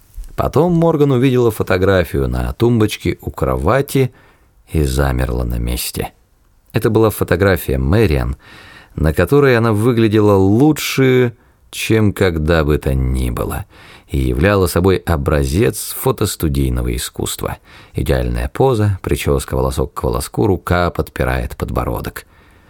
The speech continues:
Медленно, даже почтительно Морган обошла кровать и подошла к тумбочке, чтобы разглядеть снимок получше.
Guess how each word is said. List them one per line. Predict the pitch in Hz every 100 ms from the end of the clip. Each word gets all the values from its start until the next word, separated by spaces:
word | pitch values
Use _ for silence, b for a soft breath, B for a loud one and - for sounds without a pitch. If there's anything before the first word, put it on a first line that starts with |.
| b b -
Медленно, | 64 69 80 80 67 64 60 58 60 67 b b b b b
даже | - 98
почтительно | - 90 - - 123 - 65 58 57 -
Морган | 71 71 67 62
обошла | 65 69 65
кровать | - 64 67 87 82
и |
подошла | 78 71 67 69 67
к | -
тумбочке, | 101 123 101 - 85
чтобы | - 71
разглядеть | 69 62 65 69 71
снимок | - 60 60 - -
получше. | - 64 60 57 - 104